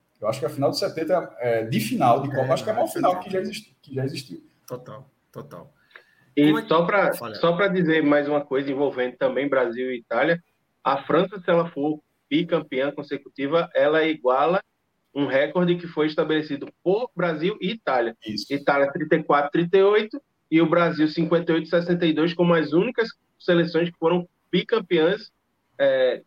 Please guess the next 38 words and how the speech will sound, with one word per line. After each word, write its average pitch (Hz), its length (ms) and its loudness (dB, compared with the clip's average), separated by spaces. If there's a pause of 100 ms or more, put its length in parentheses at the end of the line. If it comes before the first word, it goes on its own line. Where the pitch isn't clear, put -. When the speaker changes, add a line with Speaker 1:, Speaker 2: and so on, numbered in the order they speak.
Speaker 3:
de 147 80 -4
maneira 156 340 0
consecutiva. 170 640 -6
Ou 120 100 -8
seja, 117 240 -6
Speaker 1:
E 110 40 -10
Speaker 3:
vai - 140 4
Speaker 1:
é - 20 4
só, - 200 0
Speaker 3:
derrubar 160 460 4
Speaker 1:
e 180 60 4
é 170 40 4
só 180 360 -2
Speaker 3:
um 170 60 4
recorde 175 420 2
de 175 180 2
sessenta 185 600 0
anos. 143 500 0 (200)
Speaker 1:
Sessenta 185 380 -2
anos. 170 180 -2
E 202 60 0
é 190 60 4
só 220 160 2
a - 60 2
quinta, 214 280 -6
eu 127 80 2
falei 131 220 4
quarta, 123 180 0
mas 123 140 -2
é 120 120 2
só - 140 2
a 131 120 -2
quinta 254 360 2
vez 131 420 -2 (760)
que 196 160 -8
o 202 120 4
atual 196 360 4
campeão 156 680 -2